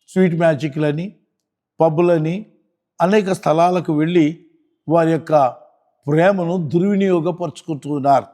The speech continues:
కనుక ఈ దేవుడు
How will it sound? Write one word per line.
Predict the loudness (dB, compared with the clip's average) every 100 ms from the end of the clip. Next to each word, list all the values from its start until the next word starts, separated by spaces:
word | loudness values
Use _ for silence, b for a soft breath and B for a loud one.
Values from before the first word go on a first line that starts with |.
| _ _ _ _ _ _ _ _ _
కనుక | 0 2 2 2 -4 _ _ _ _ _ -4
ఈ | -4
దేవుడు | 2 2 2 0 0 -2 -6